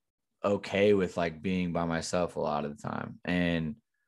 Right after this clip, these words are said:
you know, you get to learn a lot more of yourself that way too. And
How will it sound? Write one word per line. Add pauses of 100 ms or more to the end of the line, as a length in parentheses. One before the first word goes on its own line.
(500)
you
know,
you
get
to
learn
a
lot
more
of
yourself
that
way
too.
And